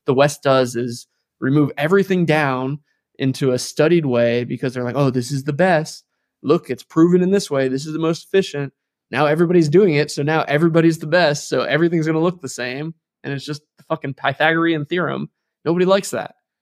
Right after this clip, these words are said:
Nobody cares. People want art. So then the fighters that do something a little bit different, a little bit more artsy, a little bit more traditional, they come out and they just wipe the floor with the competition. Everyone's like, "Wow, have you seen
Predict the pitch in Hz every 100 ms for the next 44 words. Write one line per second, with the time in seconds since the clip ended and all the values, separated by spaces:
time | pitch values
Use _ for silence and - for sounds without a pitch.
0 | _ _ 156 160 147 190 127 127 - 147
1 | 156 156 - 160 139 - _ _ - 151
2 | 165 143 - 151 165 147 - - 143 160
3 | 151 - 147 151 139 131 147 143 - 139
4 | - 120 117 131 139 135 143 - 135 -
5 | 127 120 131 127 135 - - 147 139 127
6 | 139 151 131 143 139 - _ _ _ 127
7 | 147 151 120 113 120 143 - - - 147
8 | 156 131 120 - - 117 - 143 131 123
9 | 135 131 127 135 180 233 226 190 175 190
10 | - 220 208